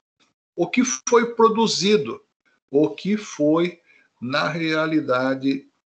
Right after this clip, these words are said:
produzido e, principalmente, oferecido para o nosso cliente, para o nosso mercado e assim sucessivamente.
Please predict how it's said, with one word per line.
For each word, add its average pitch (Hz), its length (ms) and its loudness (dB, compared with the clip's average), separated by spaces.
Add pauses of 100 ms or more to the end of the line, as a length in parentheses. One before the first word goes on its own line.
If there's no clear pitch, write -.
produzido 143 1120 -2
e, 143 160 2
principalmente, 143 1500 -2 (340)
oferecido 208 1300 0
para 160 240 -2
o 147 80 -4
nosso 135 420 -2
cliente, 151 760 -4
para 135 180 2
o 131 60 -4
nosso 131 340 -4
mercado 139 880 -6 (400)
e 151 280 0 (560)
assim 139 520 -4
sucessivamente. - 2500 -10